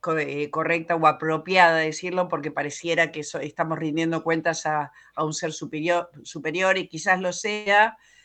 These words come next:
pero bueno, dejando de lado esa, esa posibilidad que es incierta, este,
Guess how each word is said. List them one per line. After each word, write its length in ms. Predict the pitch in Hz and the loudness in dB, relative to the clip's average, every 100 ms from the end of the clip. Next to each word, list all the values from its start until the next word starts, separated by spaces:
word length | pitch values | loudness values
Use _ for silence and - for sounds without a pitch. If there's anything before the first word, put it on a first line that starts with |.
| _ - | _ -4
pero 340 | 170 160 156 | 0 0 0
bueno, 360 | 165 170 160 156 _ _ | 0 2 0 -2 _ _
dejando 460 | 156 - 185 190 190 | -10 -4 -4 -4 -2
de 100 | 180 | 2
lado 220 | 185 185 | 4 4
esa, 720 | 180 175 165 160 156 151 147 _ - _ | 0 0 2 2 2 0 -6 _ -20 _
esa 360 | - 175 160 151 | -10 -4 -2 -2
posibilidad 720 | 175 165 165 170 196 202 170 | -4 -6 -6 -4 4 4 4
que 100 | 165 | -2
es 120 | 165 | -8
incierta, 880 | 170 165 165 226 196 175 165 202 - _ _ _ _ _ | -8 -8 -4 2 2 2 -2 -4 -4 _ _ _ _ _
este, 960 | - 165 - 170 160 151 147 147 143 | -6 -6 -6 -4 -2 -2 -4 -6 -10